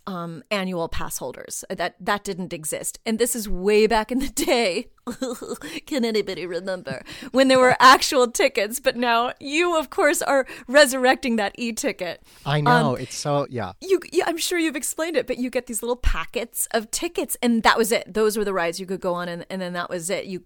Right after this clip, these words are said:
Speaker 1: couldn't, you know, you could use all your e-tickets on Space Mountain if you wanted to, but then you wouldn't be able to do the Matterhorn or other, other things. And Space Mountain, by the way, came out, like, when I was a kid. That was the be-all, end-all.
Speaker 2: Oh, gosh.
Speaker 1: But I was,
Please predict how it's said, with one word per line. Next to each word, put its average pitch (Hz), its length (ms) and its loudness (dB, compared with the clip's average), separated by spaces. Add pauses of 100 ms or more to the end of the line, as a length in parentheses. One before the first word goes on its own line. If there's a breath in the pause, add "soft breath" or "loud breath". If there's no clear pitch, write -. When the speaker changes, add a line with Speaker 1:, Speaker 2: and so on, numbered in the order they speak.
(100)
Speaker 1:
couldn't, 196 340 -8
you 185 120 -12
know, 165 220 -12 (440 soft breath)
you 214 140 -2
could 214 160 -4
use 262 340 2 (120)
all 254 200 8
your 240 200 0
e-tickets 214 760 -6
on 196 280 -6
Space 214 340 -2
Mountain 190 280 -6
if 190 120 -10
you 190 100 -8
wanted 185 240 -6
to, 196 140 -6
but 185 120 -8
then 185 160 -6
you 170 80 -12
wouldn't 175 220 -12
be 175 60 -10
able 165 160 -8
to 170 40 -10
do 170 60 -10
the 160 100 -12
Matterhorn 156 520 -12
or 120 140 -12
other, 123 260 -12 (340 loud breath)
other 185 220 -4
things. 147 400 -12
And 226 120 -2
Space 262 280 -4
Mountain, 214 240 -6
by 175 120 -4
the 170 120 -6
way, 156 180 -10
came 185 300 -8
out, - 240 -8
like, 151 160 -12
when 175 260 -8
I 143 100 -12
was 156 140 -14
a 131 60 -12
kid. - 280 -16
That 147 140 -10
was 156 200 -12
the 190 100 -12
be-all, 165 340 -8
end-all. 165 280 -10
Speaker 2:
Oh, - 20 -10
gosh. 101 320 -12 (240 loud breath)
Speaker 1:
But - 180 4
I 269 280 0
was, 226 680 0